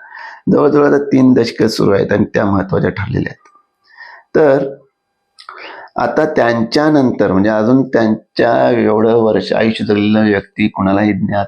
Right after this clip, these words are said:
नाही आणि जोपर्यंत मिळत नाही तोपर्यंत कालमेंट यांचंच नाव पुढे राहील. ठीक आहे.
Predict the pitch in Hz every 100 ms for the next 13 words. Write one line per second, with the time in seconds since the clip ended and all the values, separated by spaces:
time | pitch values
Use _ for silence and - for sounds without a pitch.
0 | - 104 101 90 101 98 107 113 117 107
1 | 104 107 107 - 117 - 110 110 - -
2 | - 95 - - 110 113 - - - 101
3 | 95 101 - 95 95 - 87 - - -
4 | _ _ _ _ _ _ _ _ _ -
5 | 101 - - 120 -